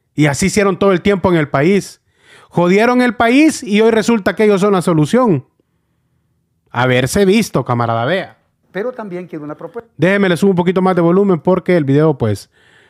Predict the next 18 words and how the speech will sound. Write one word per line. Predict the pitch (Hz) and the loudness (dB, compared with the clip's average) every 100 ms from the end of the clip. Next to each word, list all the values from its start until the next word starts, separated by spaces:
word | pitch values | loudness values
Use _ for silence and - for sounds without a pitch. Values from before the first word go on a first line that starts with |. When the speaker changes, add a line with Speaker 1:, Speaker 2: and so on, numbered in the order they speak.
| _ | _
Speaker 1:
está | - 123 | -8 -2
falta | 147 131 | -2 0
de | 135 | 0
volumen. | 151 165 | 2 2
Ya | 127 | 0
sabe | 113 135 123 | 0 0 0
que | 123 110 98 | 0 -2 -2
padecemos | - 107 104 135 127 | -2 -2 0 0 0
de | 113 139 | 0 0
eso | 160 - | 0 -2
en | 113 | 0
este | 127 147 | -2 -2
canal, | 131 123 147 117 - _ - _ - | -2 0 0 -2 -6 _ -20 _ -6
de | 107 | -4
subir | 117 113 127 | 0 2 2
y | |
bajar | 131 127 131 | 2 0 0
volumen, | 120 151 143 139 | 0 -2 -2 -6